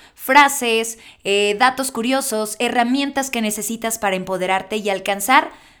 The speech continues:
pues eso, el éxito. Y mira que si hablamos de éxito, ese es otro tema, ese es para otro episodio, pero éxito, pues cada uno tiene una definición distinta. Entonces, sea cual sea tu definición,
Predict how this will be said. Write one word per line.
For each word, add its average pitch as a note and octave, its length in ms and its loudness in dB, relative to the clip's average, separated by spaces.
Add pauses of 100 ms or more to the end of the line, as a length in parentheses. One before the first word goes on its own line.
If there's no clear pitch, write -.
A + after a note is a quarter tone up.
(240)
pues C#4+ 180 2
eso, G4 360 0
el A#3+ 120 2
éxito. A3+ 540 0
Y G3 100 -4
mira E4 220 4
que D4+ 80 -2
si D#4+ 80 0
hablamos C4 380 -2
de C#4+ 160 -2
éxito, D4+ 560 -2 (400)
ese A4+ 240 2
es G#4 100 0
otro C4+ 260 0
tema, A#3+ 320 2
ese B3+ 120 0
es - 80 -4
para B3+ 180 4
otro C4 160 -2
episodio, G3 560 0
pero F#3+ 380 2
éxito, G#3+ 680 -2 (380)
pues G3 240 0
cada A#3 260 2
uno A#3 260 -2
tiene G#3 220 0
una G#3 160 -2
definición F#3 540 -4
distinta. F3+ 420 -6
Entonces, G3 480 -4 (200)
sea D#4+ 340 2
cual D#4+ 180 4
sea C4 360 2
tu F4 120 0
definición, C4+ 640 -4